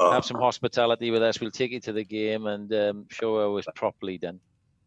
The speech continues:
Speaker 1: I've been once. I went back maybe early two thousands to, to Millennium Stadium, and probably the, the last time I was there, and it was incredible. And to be honest, that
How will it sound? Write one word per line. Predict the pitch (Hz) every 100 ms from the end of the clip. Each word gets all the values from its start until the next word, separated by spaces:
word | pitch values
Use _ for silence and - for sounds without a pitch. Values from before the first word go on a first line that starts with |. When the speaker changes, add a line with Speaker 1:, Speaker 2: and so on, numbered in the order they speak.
| 101
Speaker 1:
I've | 104 107 -
been | 131 135 110
once. | 107 95 - -
I | 92
went | 98 104 101 -
back | 98 95 - - _ _ _ _
maybe | 87 95 95 101 98 90
early | 90 95 92
two | 101
thousands | 98 92 92 107 104 - - -
to, | 85 80 80 - _ -
to | 82 80 - 92
Millennium | 85 85 85
Stadium, | - 85 85 85 78
and | 78 76 - - - - - - - _ _ _ _
probably | 127 110 104
the, | 98 98 -
the |
last | 110 107 107
time | 110
I | 101
was | 98
there, | 104 104 98
and | 95
it | 92
was | 98 95
incredible. | 92 - 92 87 80 80
And | 82
to | -
be | 107
honest, | 107 104 -
that | 101